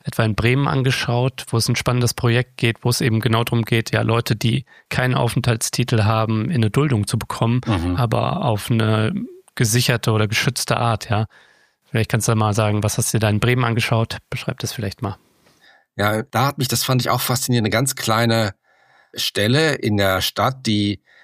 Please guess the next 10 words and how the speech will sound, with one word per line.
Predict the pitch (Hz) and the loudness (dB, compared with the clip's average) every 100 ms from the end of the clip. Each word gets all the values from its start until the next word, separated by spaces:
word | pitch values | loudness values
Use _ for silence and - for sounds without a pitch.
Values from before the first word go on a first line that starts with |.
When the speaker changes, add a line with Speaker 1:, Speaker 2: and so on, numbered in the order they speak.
| _ | _
Speaker 2:
wo | 117 | 0
im | 127 | 0
Prinzip | 127 110 104 | 0 -2 0
Leute | 104 127 160 | 0 0 0
hingehen, | 123 127 117 104 104 107 117 117 - | 2 2 2 2 2 2 0 -2 -10
also | - 98 92 _ _ _ _ | -6 -4 -4 _ _ _ _
auch | 92 | -6
das | - 123 - | -2 -2 0
muss | 120 | -2
erstmal | - 113 110 101 98 | -2 -2 0 2 0